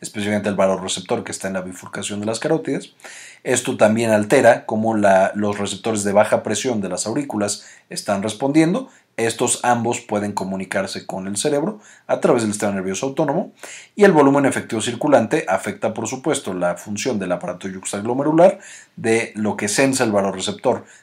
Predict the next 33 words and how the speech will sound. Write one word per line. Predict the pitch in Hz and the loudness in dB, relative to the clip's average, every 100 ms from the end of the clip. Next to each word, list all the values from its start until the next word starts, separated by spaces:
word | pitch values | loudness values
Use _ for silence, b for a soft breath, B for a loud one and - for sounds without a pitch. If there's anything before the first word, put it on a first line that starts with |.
| B | B
de | 110 | -4
la | 98 | 0
arteriola | 92 104 98 101 98 | -2 -2 -4 0 0
aferente | - 98 98 107 | -2 -6 -4 -4
al | 110 | -4
riñón | 139 165 180 - B B - | -2 0 0 -2 B B -2
y | 196 | 4
de | 165 | 8
la | 120 | 8
producción | 104 101 117 | 6 -4 -2
de | 110 | -2
renina, | 98 104 127 127 127 _ | -2 -2 -2 -2 -4 _
angiotensina | 95 95 95 87 98 131 127 127 - _ | -14 -10 -12 -10 -8 -4 -2 -4 -8 _
y | 98 98 | -6 -4
aldosterona. | 82 80 - - - - _ _ b b b b - | -4 -8 -12 -12 -14 -18 _ _ b b b b -6
De | 117 135 | 4 4
manera | 131 123 139 | 6 6 6
que | 135 | 4
estos | 120 - 113 | -2 -2 -2
dos | 113 - | -4 -4
están | 98 101 101 | -6 -6 -4
conectados, | 107 131 131 170 170 175 - B B | -4 -4 6 8 8 4 -4 B B
aunque | 143 147 151 | 0 2 0
tienen | 135 131 131 | 2 0 0
funciones | - 113 104 104 98 98 | -4 -4 -2 -2 -2 -4
separadas, | 90 - - - - | -6 -6 -8 -12 -12
tanto | 92 92 101 | -10 -8 -6
el | 98 | -4
eje | 101 101 117 113 | -6 -4 -2 -2
renina, | 104 101 101 | -4 -4 -4
angiotensina | - 101 104 101 104 | -4 -6 -8 -6 -4
y | |
aldosterona | 117 117 165 147 | -4 -2 0 0